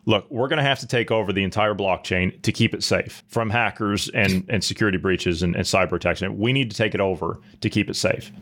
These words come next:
So they're gonna base all this behind the blockchain, apparently. Uh, so it's, it's all gonna be safe because they're gonna be in charge of the blockchain, you see.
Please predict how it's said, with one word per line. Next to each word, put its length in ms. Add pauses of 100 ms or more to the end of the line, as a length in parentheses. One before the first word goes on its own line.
(100)
So 320
they're 180
gonna 140
base 260
all 140
this 220 (180)
behind 260
the 60
blockchain, 460
apparently. 500 (240)
Uh, 160
so 160
it's, 220
it's 180
all 160
gonna 140
be 80
safe 280
because 280
they're 160
gonna 120
be 120
in 80
charge 240
of 60
the 60
blockchain, 600
you 120
see. 180